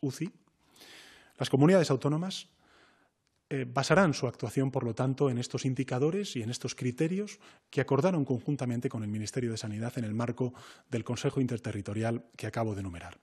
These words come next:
Nuestro reto, en definitiva, como les dije en mi comparecencia del pasado viernes, es alcanzar una incidencia acumulada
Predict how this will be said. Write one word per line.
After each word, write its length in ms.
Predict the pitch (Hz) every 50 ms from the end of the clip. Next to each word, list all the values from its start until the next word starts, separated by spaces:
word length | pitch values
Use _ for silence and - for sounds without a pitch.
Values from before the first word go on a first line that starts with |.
| _ _ _ _ - - - - - - - - _
Nuestro 220 | - 123 - - 139
reto, 280 | 147 180 175 185 196
en 80 | 185 170
definitiva, 640 | 156 139 - 147 139 135 175 170 185 190 190 214 240 214
como 200 | - - 135 131
les 120 | 123 123 120
dije 220 | 170 160 - 165
en 100 | 147 143
mi 120 | 135 127 117
comparecencia 580 | - 123 123 143 117 - 127 156 151 - 156
del 100 | 135 120
pasado 320 | - - - - 127 113 113
viernes, 340 | 131 151 160 180 180 156
es 100 | 165 -
alcanzar 520 | 147 135 127 - 127 123 - - 175 185 190
una 100 | 170 143
incidencia 460 | 131 - - 135 131 131 131 - 120
acumulada 580 | 113 - 113 113 110 117 135 147 180 214 -